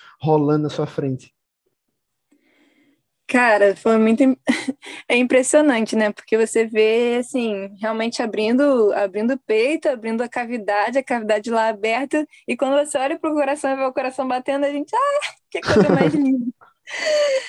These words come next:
Speaker 2: Porque eu tinha, eu tinha feito iniciação científica com coraçãozinho de rato, né? Então, a, <laughs> o que eu vi de,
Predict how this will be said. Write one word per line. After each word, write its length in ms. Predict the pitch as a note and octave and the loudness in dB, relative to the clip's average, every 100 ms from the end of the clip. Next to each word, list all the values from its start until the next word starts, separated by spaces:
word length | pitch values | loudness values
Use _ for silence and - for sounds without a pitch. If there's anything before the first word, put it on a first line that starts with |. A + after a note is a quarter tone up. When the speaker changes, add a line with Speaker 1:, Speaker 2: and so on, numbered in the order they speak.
| - - - _ _ | -12 -20 -20 _ _
Speaker 2:
Porque 800 | C4 C#4 B3+ B3 A#3+ A#3+ A#3 A#3 | -4 -2 -2 -4 -2 -2 -2 -4
eu 140 | B3+ B3 | -4 -4
tinha, 180 | C4+ - | -6 -4
eu 280 | A3+ G#3 | -4 -6
tinha 640 | G#3+ A#3+ A3 G#3+ G3+ F#3+ F3+ _ - | -6 -6 -4 -4 -4 -8 -12 _ -6
feito 540 | G3+ G3+ G#3 G3 G3 | -4 -2 0 0 0
iniciação 540 | G3 G3 - G#3 G3+ | -4 -6 -6 -4 -4
científica 680 | G3+ G3+ - D4+ - - G3 - _ | -4 -4 -2 -2 -2 -6 -8 -10 _
com 1200 | - A3 A3+ A#3 A#3+ A#3+ A#3+ A#3+ A#3 A3+ A3 G#3+ - | -2 0 2 0 0 0 0 -2 -2 -2 -4 -6 -6
coraçãozinho 520 | A#3 B3 C4 C4 C4 | -6 -2 -2 2 2
de 100 | D4+ | 2
rato, 420 | D4 A#3 - A3 | 0 -4 -6 -4
né? 120 | G#3 | -2
Então, 500 | A#3 B3+ A#3+ A#3+ A#3+ | -2 -2 -2 -2 -2
a, 220 | - G#3+ G#3 | -4 -4 -4
<laughs> 220 | A#3 A#3 | -4 -4
o 40 | |
que 140 | B3+ C#4+ | -4 -2
eu 200 | D4 C4+ | -2 -2
vi 260 | A#3+ B3+ | -2 -2
de, 480 | A3+ A#3 A3+ G#3+ G3+ | -2 -2 0 0 0